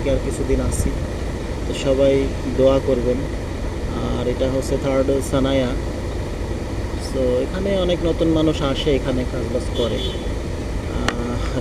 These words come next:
কোম্পানিতে যেহেতু এখানে কাজ করি, So, ভালো মন্দ নিয়ে না হয় নাই বললাম। আহ, এটা ভালো না মন্দ সেটা আমি বলবো না, তবে অবৈধ লোক এখানে কাজ করে।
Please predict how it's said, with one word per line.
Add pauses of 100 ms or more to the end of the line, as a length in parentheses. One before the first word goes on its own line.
কোম্পানিতে (760)
যেহেতু
এখানে
কাজ (140)
করি, (480)
So, (240)
ভালো
মন্দ
নিয়ে
না
হয়
নাই
বললাম।
আহ, (120)
এটা
ভালো
না
মন্দ
সেটা
আমি
বলবো
না, (880)
তবে
অবৈধ
লোক
এখানে
কাজ (120)
করে।